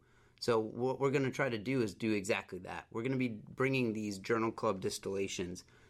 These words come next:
some of the conference presentations. We're gonna do interviews with some of the experts in the field. We're gonna take some key articles in emergency medicine and do deep dives in them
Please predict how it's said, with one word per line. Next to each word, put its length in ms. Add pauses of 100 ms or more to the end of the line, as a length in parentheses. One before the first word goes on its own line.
(100)
some 280
of 160
the 100
conference 540
presentations. 960
We're 80
gonna 160
do 260
interviews 500
with 140
some 140
of 80
the 120
experts 480
in 120
the 40
field. 460 (380)
We're 80
gonna 120
take 220
some 200
key 300
articles 520
in 180
emergency 540
medicine 400
and 120
do 120
deep 320
dives 320
in 100
them 200